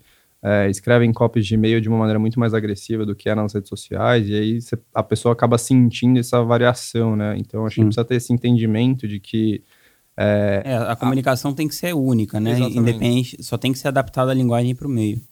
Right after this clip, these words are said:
Speaker 1: Exatamente. A pessoa não pode mudar o jeito que ela se expressa só porque tá em um outro canal, assim, de uma maneira.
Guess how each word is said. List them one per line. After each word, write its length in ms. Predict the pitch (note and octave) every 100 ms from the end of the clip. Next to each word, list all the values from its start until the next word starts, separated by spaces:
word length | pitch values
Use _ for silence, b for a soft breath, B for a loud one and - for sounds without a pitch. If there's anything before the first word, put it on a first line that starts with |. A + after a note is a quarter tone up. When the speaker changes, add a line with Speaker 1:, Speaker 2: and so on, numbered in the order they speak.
| -
Speaker 1:
Exatamente. 580 | A2+ A2 D3 B2+ G#2 -
A 40 |
pessoa 240 | G#2 -
não 100 | C#3
pode 200 | C3 C3+
mudar 880 | D3 D3 A#2+ A#2+ C3 A#2+ A2 G2 - A2
o 100 | A2+
jeito 320 | A#2+ A2+ A2
que 80 | A2
ela 120 | A2
se 100 | -
expressa 560 | - - G#2 A#2 -
só 180 | C3 B2
porque 220 | A#2 B2
tá 160 | B2 B2
em 80 | B2
um 100 | A#2+
outro 200 | A#2+ -
canal, 480 | - A#2 A2 G2+ F#2+ -
assim, 320 | G2+ G#2 G2
de 60 |
uma 100 | G#2
maneira. 440 | G#2+ G#2+ G#2+ G#2